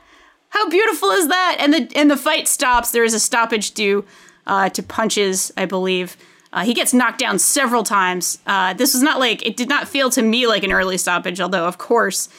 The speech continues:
uh, Covington complained about it, uh, being an early stoppage or something. It's like, no, dude, you got,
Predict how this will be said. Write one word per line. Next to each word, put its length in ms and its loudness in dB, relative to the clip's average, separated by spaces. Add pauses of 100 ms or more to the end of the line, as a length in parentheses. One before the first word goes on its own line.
(260)
uh, 160 -4
Covington 540 -4
complained 460 -8
about 260 -4
it, 140 -12 (480)
uh, 280 -10
being 240 -4
an 140 -4
early 320 -4
stoppage 580 -6
or 100 -12
something. 420 -6
It's 120 -6
like, 140 -6
no, 220 -4
dude, 240 -2
you 100 -2
got, 180 -2